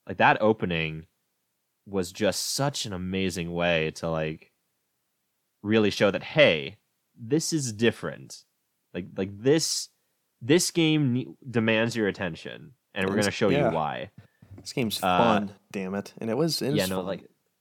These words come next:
Speaker 1: the first level was fantastic. You know, you, the first time you do the, uh, <laughs> the in-,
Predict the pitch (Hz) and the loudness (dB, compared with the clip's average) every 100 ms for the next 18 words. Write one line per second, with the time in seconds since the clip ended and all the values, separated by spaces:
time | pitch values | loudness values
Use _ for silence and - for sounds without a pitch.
0 | _ 104 98 135 131 131 120 120 - 107 | _ -10 0 2 4 2 4 2 0 -4
1 | 104 - 104 104 - 107 101 - - 95 | -2 2 4 2 0 0 0 -4 -18 -14
2 | 87 80 85 87 85 - 107 - 113 - | -12 -10 -8 -8 -10 -14 -8 0 0 2
3 | 107 101 98 98 95 92 90 87 87 - | 0 0 0 0 0 0 2 2 0 -4
4 | - 156 - - 107 95 98 | -2 -2 -2 -8 -6 -4 -4